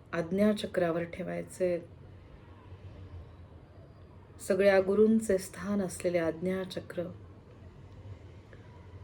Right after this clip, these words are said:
सगळे रेकीचे ग्रँड मास्टर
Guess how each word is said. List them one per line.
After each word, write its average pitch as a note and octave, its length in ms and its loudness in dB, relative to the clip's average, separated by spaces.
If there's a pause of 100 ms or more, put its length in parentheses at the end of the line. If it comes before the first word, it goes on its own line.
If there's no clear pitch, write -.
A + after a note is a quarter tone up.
(340)
सगळे G#3 360 10
रेकीचे F#3+ 520 4
ग्रँड F#3 440 2
मास्टर F#3 540 -2